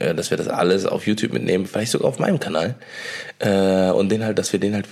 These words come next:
quasi wieder reviven, weil dann haben wir einfach mehr Zeit und haben mehr Möglichkeiten dort und, äh, ich kann alles immer aufgebaut lassen und, ähm, das wird eine coole Nummer.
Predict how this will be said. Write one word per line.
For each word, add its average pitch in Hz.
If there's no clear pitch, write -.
quasi 95
wieder 95
reviven, 92
weil 82
dann 80
haben 95
wir 95
einfach -
mehr 82
Zeit -
und -
haben 90
mehr 82
Möglichkeiten 101
dort 101
und, 90
äh, 85
ich -
kann -
alles -
immer -
aufgebaut 101
lassen 101
und, 87
ähm, 85
das -
wird 92
eine 104
coole 90
Nummer. 127